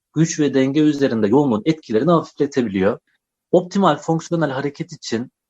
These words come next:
stabiliteye karşı mobilite arasındaki biyomekanik değiş tokuşların dikkate alınması gerekiyor. Hatta Can Polat şöyle bir anım var, onu da paylaşmak isterim. Anatomist olan bir fizyoterapist meslektaşımız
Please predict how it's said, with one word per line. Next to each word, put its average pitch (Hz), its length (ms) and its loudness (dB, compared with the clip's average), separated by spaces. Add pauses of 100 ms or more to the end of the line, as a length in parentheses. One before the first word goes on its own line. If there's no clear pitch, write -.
(100)
stabiliteye 160 760 -2
karşı 143 500 -2
mobilite 143 500 -2
arasındaki 123 800 -4
biyomekanik 143 720 -2
değiş 139 280 2
tokuşların 147 600 0
dikkate 165 360 -2
alınması 117 520 -2
gerekiyor. 110 600 -2 (560)
Hatta 147 520 0 (100)
Can 131 260 0
Polat 151 280 0
şöyle 143 320 -4
bir 117 60 -6
anım 131 300 -2
var, - 420 -4 (140)
onu 120 180 -2
da 139 140 0
paylaşmak 113 560 -2
isterim. 117 540 -4 (100)
Anatomist 160 580 -2
olan 123 280 0
bir - 60 -20
fizyoterapist 143 720 -6
meslektaşımız 127 1080 -6